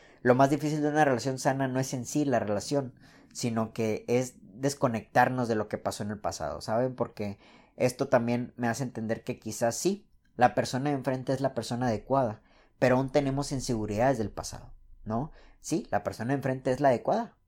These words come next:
pero seguramente todavía tenemos celos, ¿no? Todavía tenemos inseguridades, todavía tenemos, eh, dependencias, codependencias, todavía tenemos regaños, todavía, todavía lo ignoramos, ¿no? Todavía, este, no le demostramos lo mejor, todavía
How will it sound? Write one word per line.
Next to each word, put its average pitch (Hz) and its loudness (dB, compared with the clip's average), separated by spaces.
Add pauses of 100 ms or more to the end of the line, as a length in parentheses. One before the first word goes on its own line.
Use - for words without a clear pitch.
pero 110 2
seguramente 123 0
todavía 117 2
tenemos 110 -6
celos, - -8
¿no? 110 -6
Todavía 113 2
tenemos 110 -4
inseguridades, 101 -4
todavía 113 0
tenemos, 113 -4 (280)
eh, 107 -2
dependencias, 104 -4
codependencias, 107 -6
todavía 117 0
tenemos 113 -2
regaños, 110 -4
todavía, 117 0 (240)
todavía 120 4
lo 131 2
ignoramos, 110 0
¿no? 117 -4
Todavía, 120 0 (240)
este, 113 -4
no 110 -2
le 127 4
demostramos 117 -2
lo 123 2
mejor, 110 -2
todavía 117 0